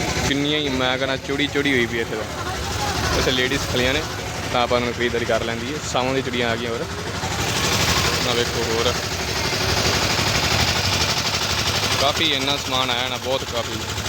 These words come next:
ਅੱਗੇ ਸ਼ੀਸ਼ੇ ਦੇਖੋ, ਸ਼ੀਸ਼ੇ ਆ ਗਏ, ਬੈਗ ਆ ਗਏ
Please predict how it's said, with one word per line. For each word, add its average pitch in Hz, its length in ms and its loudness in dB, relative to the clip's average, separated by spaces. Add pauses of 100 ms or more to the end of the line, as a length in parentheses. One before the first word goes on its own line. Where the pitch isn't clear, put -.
(340)
ਅੱਗੇ 143 100 2
ਸ਼ੀਸ਼ੇ 147 280 0
ਦੇਖੋ, 131 260 -2 (560)
ਸ਼ੀਸ਼ੇ 131 280 0
ਆ 123 160 0
ਗਏ, 135 160 -2
ਬੈਗ 123 260 0
ਆ 117 120 2
ਗਏ 131 140 -2